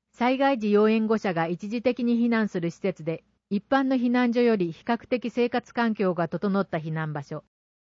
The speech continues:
市内では岡山最大寺北、西、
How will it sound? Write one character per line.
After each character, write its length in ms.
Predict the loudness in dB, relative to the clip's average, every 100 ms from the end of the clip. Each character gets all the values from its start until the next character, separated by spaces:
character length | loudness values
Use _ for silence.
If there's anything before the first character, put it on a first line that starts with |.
| _ _ _
市 160 | -6 0
内 180 | 2
で 120 | 2 2
は 180 | 0 -4 -8
岡 220 | -2 2
山 300 | 2 0 -2
最 240 | -4 -2 0
大 240 | 2 0
寺 180 | -2 -10 _
北、 340 | -6 0 0 -2
西、 380 | -4 -4 -4 -6